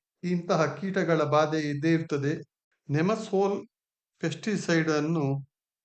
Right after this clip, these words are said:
ಸಮ ಪ್ರಮಾಣದಲ್ಲಿ ಹಾಕುವುದರಿಂದ ಈ ಬಾಧೆಯನ್ನು ನಾವು ನಿಯಂತ್ರಿಸಬಹುದಾಗಿದೆ.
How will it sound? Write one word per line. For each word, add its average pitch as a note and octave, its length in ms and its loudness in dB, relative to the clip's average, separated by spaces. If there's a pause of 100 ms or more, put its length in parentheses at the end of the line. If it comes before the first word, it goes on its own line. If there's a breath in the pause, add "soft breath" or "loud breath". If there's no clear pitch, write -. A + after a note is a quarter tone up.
(280)
ಸಮ F3+ 200 2
ಪ್ರಮಾಣದಲ್ಲಿ D#3 960 0 (680)
ಹಾಕುವುದರಿಂದ D3+ 680 0 (220)
ಈ C#3+ 120 -4
ಬಾಧೆಯನ್ನು C#3+ 540 2
ನಾವು C3 460 -4 (680)
ನಿಯಂತ್ರಿಸಬಹುದಾಗಿದೆ. C#3 1120 -2